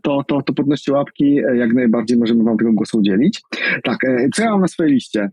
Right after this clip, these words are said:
E, może tak zaskakująco trochę, ale ja mam na swojej liście drukarki trzy D.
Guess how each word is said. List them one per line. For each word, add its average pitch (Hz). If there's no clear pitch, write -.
E, 127
może 170
tak 285
zaskakująco 240
trochę, 107
ale 120
ja 185
mam 226
na 226
swojej 151
liście 170
drukarki 160
trzy -
D. 101